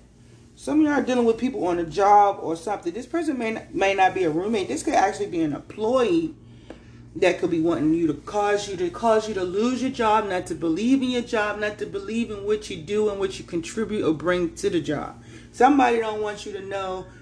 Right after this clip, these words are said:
that you are a major player.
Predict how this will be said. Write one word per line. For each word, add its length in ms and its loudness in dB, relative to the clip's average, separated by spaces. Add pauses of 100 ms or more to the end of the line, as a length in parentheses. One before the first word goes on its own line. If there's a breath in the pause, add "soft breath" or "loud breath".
(200 loud breath)
that 360 2
you 240 0
are 220 4
a 80 2
major 580 -2
player. 960 -2